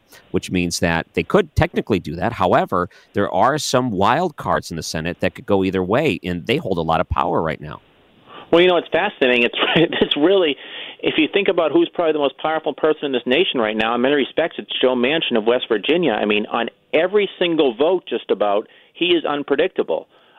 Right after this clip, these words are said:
Speaker 2: Um, <laughs> it's fascinating. I mean, he was, you know, the one of the, he was the only, he was one of the, the only Republican, for example, who voted for,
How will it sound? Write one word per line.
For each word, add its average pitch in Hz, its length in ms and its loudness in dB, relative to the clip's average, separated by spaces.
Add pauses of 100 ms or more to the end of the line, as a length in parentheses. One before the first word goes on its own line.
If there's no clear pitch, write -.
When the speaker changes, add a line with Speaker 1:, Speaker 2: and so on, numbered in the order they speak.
(140)
Speaker 2:
Um, 113 480 0 (300)
<laughs> - 280 -18
it's - 280 0
fascinating. 165 420 0
I 120 40 2
mean, 123 100 -2
he 156 80 4
was, 147 180 2
you 147 100 -4
know, 131 160 2
the 127 100 0
one 131 180 -2
of 131 80 -2
the, 127 100 -4
he 143 100 0
was 147 140 2
the 135 120 0
only, 160 300 0
he 147 140 0
was 135 160 2
one 131 140 -2
of 120 40 -4
the, 131 60 -2 (160)
the 135 140 0
only 147 160 0
Republican, 143 580 -2
for 131 80 0
example, 131 420 -2
who 117 60 -4
voted 123 300 0
for, 123 260 0